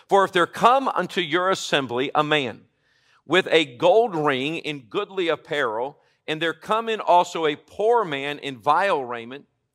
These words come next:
and ye have respect to him that weareth the gay clothing, and say unto him, Sit thou here in a good place,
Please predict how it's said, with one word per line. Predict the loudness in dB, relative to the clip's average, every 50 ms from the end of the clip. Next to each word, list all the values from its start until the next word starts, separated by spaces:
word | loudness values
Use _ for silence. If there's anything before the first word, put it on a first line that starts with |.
| _ _ _ _ _ _
and | -10 -6
ye | -4 0
have | 0 0 0 0
respect | -4 -10 -10 -10 -14 -16 -2 0 0 0 0 -2 -8
to | -6
him | -6 -4 -4
that | -4 -4 -2
weareth | 0 0 0 0 -2
the | -8
gay | -6 -4 -4 -4 -4
clothing, | _ -6 -6 -6 -6 -6 -8 -10 -12 -12
and | -14 -14
say | -6 -4 -4 -4 -4
unto | -6 -10 -10 -10
him, | -8 -10 -10 -10 _ _ _ _ _ _
Sit | -10 -8 -8 -8 _ 2
thou | 4 4 4
here | 2 -2 -8 -8 -8 -8 -8
in | -12
a | -14
good | _ -8 -8 -8 _ _
place, | -10 -8 -8 -8 -10 -16 -20 -20